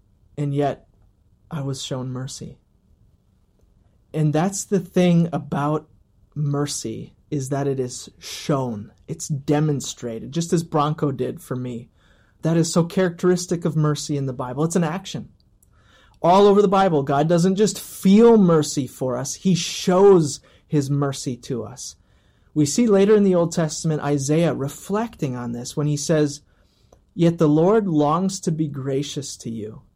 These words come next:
Therefore, he will rise up to show you mercy." Isaiah and the prophets, they held on to the promise of God's mercy.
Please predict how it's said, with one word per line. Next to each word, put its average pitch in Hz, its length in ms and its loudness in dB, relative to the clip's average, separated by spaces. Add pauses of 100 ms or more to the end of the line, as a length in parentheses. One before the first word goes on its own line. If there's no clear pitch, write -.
(240)
Therefore, 139 800 0 (180)
he 170 220 0
will 147 320 4
rise 156 640 0 (160)
up 131 380 0 (440)
to 160 180 0
show 196 520 2
you 123 480 -2 (120)
mercy." 151 840 -4 (1600)
Isaiah 151 500 2
and 196 100 0
the 165 60 2
prophets, 196 680 -2 (360)
they 156 180 2
held 214 500 2
on 180 260 0
to 196 100 -6
the 165 100 0
promise 175 760 -2
of 147 160 -6
God's 151 360 -2
mercy. 165 640 -2